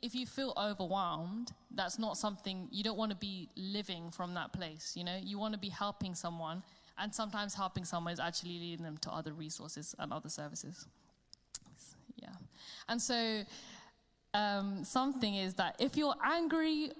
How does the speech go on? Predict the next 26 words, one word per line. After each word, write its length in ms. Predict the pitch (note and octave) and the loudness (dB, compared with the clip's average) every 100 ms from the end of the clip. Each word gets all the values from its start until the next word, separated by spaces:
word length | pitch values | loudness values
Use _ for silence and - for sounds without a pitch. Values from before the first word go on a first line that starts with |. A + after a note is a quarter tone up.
| - | -4
or 120 | G#3 F#3+ F3 | -2 -2 2
burnt 280 | A3 A#3 A3+ | 2 2 2
out, 400 | F#3 D#3+ D3+ A3 - - - _ _ _ | 0 2 0 0 -4 -12 -18 _ _ _
or 200 | G3 G#3 | 4 4
people 460 | G3+ C4+ C4+ B3 A3 | 2 0 0 0 0
are 100 | G3+ | 0
just 220 | G3+ - | -2 0
going 260 | G#3+ G3+ G3 | 0 2 2
round 260 | G3+ G3+ G3 | 2 2 2
and 80 | |
round 220 | F#3+ G3 F#3+ | 4 2 2
in 60 | |
the 60 | F3+ | -2
same 280 | - F#3+ F#3 | 0 0 0
problem, 600 | F#3+ G3+ - C3+ F3+ A3+ - - - | 2 0 0 0 0 -2 -4 -16 0
then 140 | G#3+ | 2
you're 120 | G#3+ G#3+ | 4 2
not 260 | A3+ G#3 | 2 2
doing 260 | A3+ G#3+ G#3 | 2 2 2
the 60 | |
pastoral 540 | G3 G3 F3+ - F#3+ F#3 | 0 0 0 0 0 -2
grace 400 | F3+ F3 F3 F3 | -2 -2 -2 -2
right. 260 | E3 B2+ F3 - - - _ _ _ _ - | 0 0 -4 -10 -14 -20 _ _ _ _ -16
So 240 | - - G3 F#3 | -6 2 4 4
if 160 | A3+ | 2
you're 160 | A#3 | 2